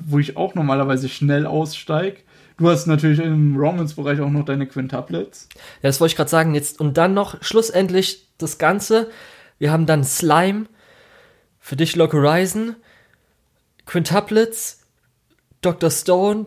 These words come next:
Speaker 2: Promised Neverland, Cells, äh, Cells at Work zwei jetzt dann auch noch. Damit auch noch Fortsetzung
Speaker 1: Mhm.
Speaker 2: von ganz vielen,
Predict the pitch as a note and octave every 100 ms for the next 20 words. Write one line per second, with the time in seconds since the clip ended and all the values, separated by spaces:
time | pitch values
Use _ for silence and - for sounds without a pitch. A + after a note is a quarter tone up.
0 | - - E3 - E3+ F3 F#3 F#3+ G3+ G3
1 | - - - - F3 F3+ - C#3 - C#3+
2 | C3 C#3 C#3+ A#2 A#2+ B2+ - A#2 B2+ D3
3 | D#3 D#3+ - D3+ C3+ D#3 E3+ - - -
4 | E3 F#3+ F#3+ D#3 D3+ C#3 - A3 C#3+ E3
5 | B2 D3 D3+ C#3+ D#3+ - - F3+ F#3+